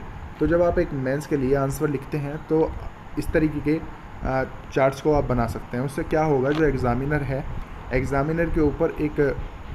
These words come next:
अलग ही प्रभाव पड़ेगा और वो आपको एक अच्छा अंक यानी कि वो ज़रूर दे पाएगा, यानी कि आप एक batter score जो है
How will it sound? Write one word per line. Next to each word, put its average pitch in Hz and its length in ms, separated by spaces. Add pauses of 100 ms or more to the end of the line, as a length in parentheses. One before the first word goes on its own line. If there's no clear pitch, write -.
अलग 156 240
ही 180 220
प्रभाव 131 360
पड़ेगा 131 340 (500)
और 156 240 (280)
वो 143 100
आपको 151 260
एक 160 200
अच्छा - 280
अंक 139 260 (240)
यानी 131 200
कि 135 100
वो 135 240
ज़रूर 135 360
दे 123 120
पाएगा, 113 300
यानी 127 140
कि 139 100
आप 147 280
एक 135 220
batter 127 280
score 131 340
जो 117 120
है 139 160